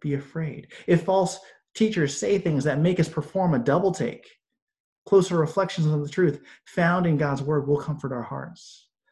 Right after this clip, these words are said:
We don't need to be afraid that we've missed out on important revelation from God. We don't,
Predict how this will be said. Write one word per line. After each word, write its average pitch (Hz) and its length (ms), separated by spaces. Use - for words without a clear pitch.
We 135 80
don't 160 240
need 139 180
to 127 60
be 123 280
afraid 131 440
that 127 120
we've 131 200
missed 135 320
out 139 240
on 131 160
important 135 460
revelation 123 580
from 117 300
God. 127 320
We 139 80
don't, 123 340